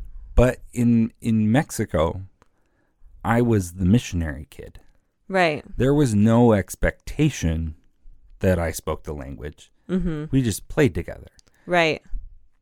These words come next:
Speaker 1: At school in the United States, I was the kid who spoke English, who
Speaker 2: Right.
Speaker 1: could read English.
Speaker 2: Mm-hmm.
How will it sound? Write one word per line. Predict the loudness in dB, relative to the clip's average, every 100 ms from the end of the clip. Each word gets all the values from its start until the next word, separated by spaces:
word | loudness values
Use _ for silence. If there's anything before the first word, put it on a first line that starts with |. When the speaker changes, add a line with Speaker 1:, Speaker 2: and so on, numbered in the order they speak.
| _ _ _ _ _ _ -2
Speaker 1:
At | -2 -2
school | -2 8 10 10
in | 8
the |
United | 6 4 2 -2
States, | 2 4 4 2 -8 -12 _ _ _ _ _ _ _ _ _ _
I | 4 4
was | 6 2
the | 0
kid | -2 0 0
who | 0 -4
spoke | -6 -4 -2 -2 -2
English, | 0 0 -2 -12 -18 -20 _ _ _
who | -4 0
Speaker 2:
Right. | 0 0
Speaker 1:
could | 0
read | 2 6 6
English. | 4 -4 -8 -12 -18 -16 -4
Speaker 2:
Mm-hmm. | -2 0 -2